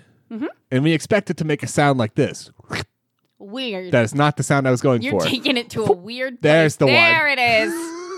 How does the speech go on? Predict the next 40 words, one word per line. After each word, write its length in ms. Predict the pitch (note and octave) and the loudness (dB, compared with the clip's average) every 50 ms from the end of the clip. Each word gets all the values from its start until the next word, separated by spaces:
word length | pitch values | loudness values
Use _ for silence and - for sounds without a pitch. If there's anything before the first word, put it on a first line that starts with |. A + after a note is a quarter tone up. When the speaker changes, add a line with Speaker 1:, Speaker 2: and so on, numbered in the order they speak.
| F#4 F#4 F#4+ G4 | -10 -8 -6 -2
Speaker 1:
Oh, 800 | - E4 G4 F#4+ F4+ E4+ E4 D#4+ D4+ D4 C#4 C4+ C4+ C4 B3 A#3+ A#3+ | 2 4 4 6 6 6 6 6 6 6 6 6 6 6 4 4 2
there 360 | A#3+ D4 D4+ D4+ D4+ C#4 C4 B3 | 2 2 2 4 4 2 2 2
it 180 | A#3 G#3 G3 G3 | 0 0 0 -2
is. 140 | G3 F3+ - _ - - E3 - | -4 -6 -8 _ -8 -8 -8 -6
Okay, 560 | - C#4+ C#4+ C4+ B3 - G3 E3+ E3+ E3+ E3+ G3+ - | -4 -4 -4 -4 -4 -4 -2 -2 0 -2 -2 -4 -4
we 140 | - D#4+ E4 | -2 0 2
made 260 | C#4+ A#3 G#3+ G#3 G3+ | 2 2 2 2 2
it. 220 | G#3 G#3 G#3+ - | 2 0 0 2
Okay, 380 | B3 C#4+ C#4+ B3+ A#3 G#3+ F#3+ F#3+ | 2 2 2 2 0 -2 -2 -2
we 100 | A3 B3+ | -2 -2
got 160 | B3+ B3+ A#3 | 0 0 2
back 160 | G#3 G3 F#3+ | 2 2 2
Speaker 2:
I 40 | D#3+ D#3 | 4 2
was 80 | D#3+ | 2
Speaker 1:
there. 80 | F3+ F3+ | 2 2
Speaker 2:
trying 180 | G3 G#3 A3 | 4 4 4
to 80 | G#3 F#3 | 4 2
make 180 | E3+ E3 D#3 - | 2 2 2 0
it 80 | D#3 C#3+ | 0 2
outie, 300 | D3 D3+ D3+ D3+ C#3 G3+ | 2 4 4 4 4 4
Speaker 1:
Nope. 180 | A3 B3 C4+ - | 4 4 4 2
Speaker 2:
but 20 | |
it 80 | B2 - | 2 0
didn't 180 | C4 C#4 - | -2 -2 0
work 100 | - - | 4 4
Speaker 1:
<laughs> 60 | E4 | 4
You 140 | - - D4+ | 4 4 4
Speaker 2:
out. 40 | D4+ | 4
Speaker 1:
made 200 | D#4 D4+ D4+ D#4+ | 4 2 2 2
a, 140 | D#4+ D4+ C#4+ | 2 2 2
you 160 | C4+ C4 C#4+ | 0 -2 -2
made 120 | C#4 C4+ C4 | 0 0 2
a 80 | B3 A#3+ | 0 0
really 500 | A#3 B3 B3+ D4+ E4 D#4 D#4 D4+ D4 D4+ | -2 -6 -6 -2 0 0 0 0 -2 -4
sloppy 540 | D4 - - C#4 C#4+ C#4 - - D4 G4 - | -6 -6 -2 0 0 0 0 0 0 0 0
innie. 160 | - - - | 2 2 2
Speaker 2:
<laughs> 1000 | B3+ G#3+ - C4+ B3 - - B3 A#3+ F#3+ G3 - A3+ G3+ E3 - G#3+ F#3+ E3+ - | 2 2 2 2 0 0 2 0 -2 -2 -2 -2 -2 -2 0 0 -2 -2 0 0
Um, 520 | A3 G#3 F#3 E3+ E3 D#3 D3+ D3 C#3 C3+ | 0 0 0 -2 -2 -2 -4 -4 -6 -8
Speaker 1:
It's 40 | B2+ | -4
gross. 360 | A#3+ C4 C4 B3+ A#3 G3+ G#3 | -2 0 2 2 2 0 -2